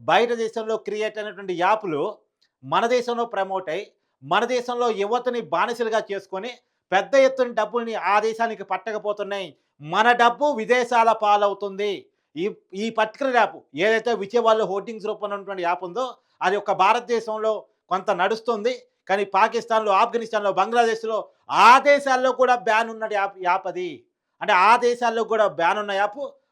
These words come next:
మన దేశంలో మాత్రం నడుస్తూ, మన యువతని బానిసలుగా చేసుకుంటూ, అంటే, మనకు ఆ డబ్బు మీద ఉన్న ఆశను,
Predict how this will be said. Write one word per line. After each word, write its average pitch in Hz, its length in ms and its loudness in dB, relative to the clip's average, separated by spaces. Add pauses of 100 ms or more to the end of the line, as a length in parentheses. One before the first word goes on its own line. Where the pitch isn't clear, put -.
(100)
మన 170 260 0
దేశంలో 233 420 -2
మాత్రం 202 360 -4
నడుస్తూ, 208 540 -4 (300)
మన 190 200 0
యువతని 240 460 0
బానిసలుగా 220 540 0 (100)
చేసుకుంటూ, 214 540 -4 (200)
అంటే, 185 120 -4
మనకు 196 280 0
ఆ 202 60 4
డబ్బు 170 260 0
మీద 202 200 -2
ఉన్న 180 120 -4
ఆశను, 208 380 -4